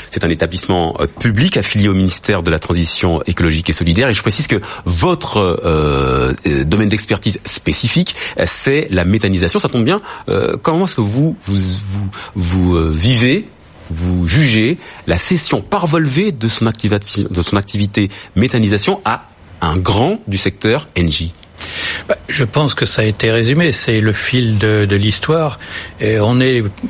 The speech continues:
Speaker 2: dans une politique de décarbonatation de l'ensemble de l'énergie.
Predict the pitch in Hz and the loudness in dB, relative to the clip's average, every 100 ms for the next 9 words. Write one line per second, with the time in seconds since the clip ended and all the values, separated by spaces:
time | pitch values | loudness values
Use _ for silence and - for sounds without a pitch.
0 | - - - 285 123 139 127 123 110 139 | -10 -18 -8 0 2 2 2 2 2 0
1 | 120 107 139 107 107 107 - 92 110 110 | 0 0 -2 0 0 0 -2 0 2 2
2 | 98 110 - - 110 104 82 104 98 107 | 2 0 0 0 2 2 0 0 2 2
3 | 107 120 113 101 101 104 110 117 101 | 0 0 2 2 2 2 2 2 0